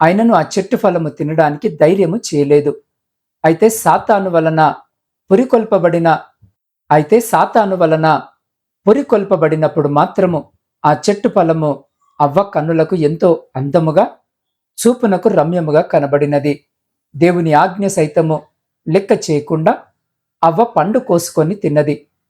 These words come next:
ఈ లోకములో మనము కూడా అంతే. ఇతరులను చూసి పురికొల్పబడి మనకు నచ్చిన ప్రతి దానిని సంపాదించాలని కోరుకుంటాం.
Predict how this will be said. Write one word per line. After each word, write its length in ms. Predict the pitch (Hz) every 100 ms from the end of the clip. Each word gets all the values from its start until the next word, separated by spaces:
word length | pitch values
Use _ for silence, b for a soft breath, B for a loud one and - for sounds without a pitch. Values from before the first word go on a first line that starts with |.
| _ _
ఈ 80 | 185
లోకములో 680 | 190 185 226 226 214 196 - - -
మనము 320 | 151 175 208
కూడా 360 | 196 156 202 202
అంతే. 460 | 147 139 156 - _ _ _ _ _ _ -
ఇతరులను 500 | 185 240 233 220 185
చూసి 580 | 165 208 220 208 170 - _ _ _ _ 196
పురికొల్పబడి 920 | 247 254 226 220 170 165 160 147 - _ _ _ _
మనకు 280 | 160 170 185
నచ్చిన 420 | 165 196 - 220
ప్రతి 280 | 196 165 185
దానిని 420 | 151 160 190 180
సంపాదించాలని 1000 | 160 165 156 190 160 165 - 151 143 180
కోరుకుంటాం. 680 | - 151 147 160 135 147